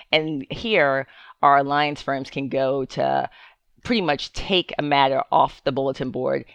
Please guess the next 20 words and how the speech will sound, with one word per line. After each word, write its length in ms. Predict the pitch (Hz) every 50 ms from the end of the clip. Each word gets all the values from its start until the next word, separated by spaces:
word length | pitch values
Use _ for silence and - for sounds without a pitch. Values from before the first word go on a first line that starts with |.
| _ -
and 140 | 143 147 143
then 140 | 147 139 143
connect 400 | - 165 139 135 139 139 - -
directly 480 | 135 135 135 131 131 - - 131 127
with 220 | 131 135 135 127 - -
a 80 | - 139
legal 260 | 131 139 135 123 131
service 420 | - - - 60 - - 131 - - -
organization. 720 | - - - - - - - 113 - - - - 123 - _ - - - - -
Um, 200 | 135 135 135 -
and 160 | - 160 147
that's 240 | 143 143 - - 143
largely 720 | 156 143 143 143 143 - - 135 139 135 131 127 127 - _ -
led 280 | 143 147 139 127 -
by 220 | - 131 135 139 -
our 260 | - - 131 135 135 135
projects 480 | - - 135 131 127 123 127 - -
committee 380 | - - 139 131 127 139 135 -
and, 160 | - - 147
again, 400 | 143 143 - - 143 143 139 139